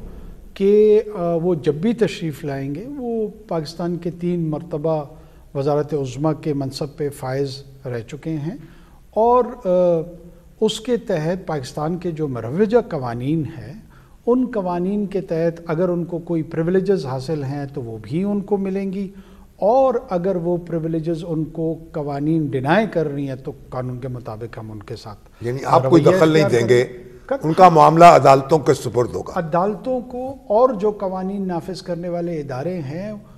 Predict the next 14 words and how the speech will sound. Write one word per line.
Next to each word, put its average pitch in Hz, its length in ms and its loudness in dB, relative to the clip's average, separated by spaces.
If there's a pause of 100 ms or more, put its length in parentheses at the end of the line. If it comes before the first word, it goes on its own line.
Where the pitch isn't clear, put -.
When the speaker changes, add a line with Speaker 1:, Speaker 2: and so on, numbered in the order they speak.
(240)
Speaker 1:
उनकी, 220 880 -4
अ, 226 140 -14
एक 170 320 -4
फ्रेमवर्क 214 580 -2
मौजूद 175 440 -6
है, - 240 -6
उसके 269 260 -8
तहत 220 400 -6
ही 240 160 -8
उनके 185 300 -6
साथ 151 240 -10
रवैया 120 320 -12
रखा 107 260 -20
जाएगा। - 320 -20